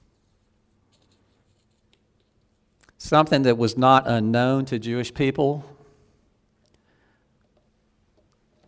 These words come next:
But the remarkable thing is this, is that John came baptizing Jews. During the intertestamental period,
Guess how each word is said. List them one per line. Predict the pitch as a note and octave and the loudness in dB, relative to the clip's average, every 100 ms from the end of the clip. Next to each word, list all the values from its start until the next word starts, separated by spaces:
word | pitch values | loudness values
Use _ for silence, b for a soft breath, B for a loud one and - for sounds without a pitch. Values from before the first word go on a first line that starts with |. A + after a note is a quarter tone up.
| _ - | _ -4
But | B2+ | -2
the | A2+ | 0
remarkable | G#2+ A2+ B2 C#3 C#3+ A2+ G#2+ | 2 2 6 6 4 -2 -4
thing | - A2+ G#2+ G2+ | -4 -4 -4 -4
is | G#2 G2+ | -8 -8
this, | G#2+ A#2+ E2+ E2+ G2 | -6 -4 -6 -8 -12
is | F#2+ | -12
that | F2+ | -12
John | G2 A#2 C3+ D3 | -6 -2 -2 -4
came | - A2 F#2+ | -8 -10 -8
baptizing | F#2 G2+ A2 - F#2+ F#2 F#2 F#2+ G2 G2+ F#2+ _ _ _ _ _ _ _ _ _ | -4 -4 -4 -6 -8 -8 -10 -12 -14 -16 -20 _ _ _ _ _ _ _ _ _
Jews. | - - D#2 E2 - - _ _ _ _ _ _ _ _ _ _ _ _ _ _ _ _ _ _ _ _ _ _ _ _ _ _ _ B B B B B B B B B | -20 -20 -18 -20 -20 -20 _ _ _ _ _ _ _ _ _ _ _ _ _ _ _ _ _ _ _ _ _ _ _ _ _ _ _ B B B B B B B B B
During | B2 B2 | 0 2
the | A#2+ | 0
intertestamental | C#3+ D3 A#2+ - D#3 C#3+ - A#2+ A#2+ C#3+ F3+ F3 | 0 -2 -2 0 2 2 2 0 2 2 2 -2
period, | - A2+ F#2+ E2+ F2 - | -4 -6 -4 -8 -12 -16